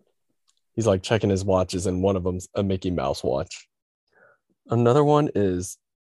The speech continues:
you can see four dogs from past Disney movies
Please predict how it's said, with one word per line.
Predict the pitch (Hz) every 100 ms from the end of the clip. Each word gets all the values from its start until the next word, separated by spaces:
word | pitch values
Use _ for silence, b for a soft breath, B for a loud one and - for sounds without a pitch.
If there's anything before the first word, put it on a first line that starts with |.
| _ 117
you | 110
can | 107
see | - 104
four | 101 - 143 151 143
dogs | 127 117 101
from | - 101
past | - 110 110 -
Disney | 104 95 73
movies | 65 64 69 107 -